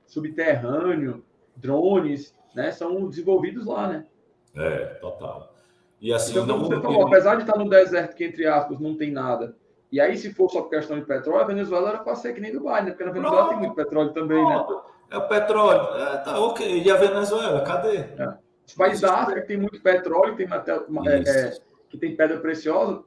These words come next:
Speaker 1: pelo contrário, tem pobreza, porque, como você falou,
Speaker 2: Muita
Speaker 1: não tem a
Speaker 2: pobreza.
Speaker 1: visão e não tem a ação, né?
Speaker 2: É, exatamente.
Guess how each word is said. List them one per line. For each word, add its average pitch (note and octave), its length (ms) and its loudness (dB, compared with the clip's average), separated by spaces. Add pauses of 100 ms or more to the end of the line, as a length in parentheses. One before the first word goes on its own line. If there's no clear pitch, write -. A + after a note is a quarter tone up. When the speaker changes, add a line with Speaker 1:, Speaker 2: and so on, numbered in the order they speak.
(120)
Speaker 1:
pelo G3 120 -8
contrário, C#4+ 420 -2
tem G3 140 -8
pobreza, G3 360 -2
porque, F#3 220 -6
como F#3 160 -10
você G#3 80 -10
falou, G#3 260 0
Speaker 2:
Muita F#2+ 300 -2
Speaker 1:
não F#2+ 140 -2
tem A2+ 100 0
a - 60 2
Speaker 2:
pobreza. G2 220 2
Speaker 1:
visão F#3+ 540 0
e G3 80 -6
não G#3+ 180 -6
tem A#3 100 -10
a B3 80 -6
ação, A#3+ 380 -8
né? F#3 180 -8 (320)
Speaker 2:
É, D2 200 -6
exatamente. - 960 -8